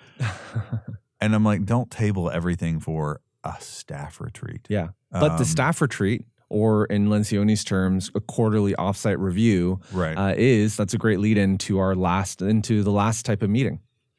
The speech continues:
Speaker 2: Which is the quarterly offsite review.
Speaker 1: <laughs>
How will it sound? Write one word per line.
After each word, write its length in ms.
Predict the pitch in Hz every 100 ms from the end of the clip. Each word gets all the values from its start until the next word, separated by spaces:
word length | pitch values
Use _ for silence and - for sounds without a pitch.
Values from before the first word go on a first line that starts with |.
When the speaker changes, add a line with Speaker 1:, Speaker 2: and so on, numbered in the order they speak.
| _ _
Speaker 2:
Which 260 | 107 104 98
is 420 | 110 107 95 90
the 260 | 92 98 104
quarterly 460 | - 80 78 78 80
offsite 500 | 67 67 110 - 71
review. 400 | - 170 180 151
Speaker 1:
<laughs> 40 | -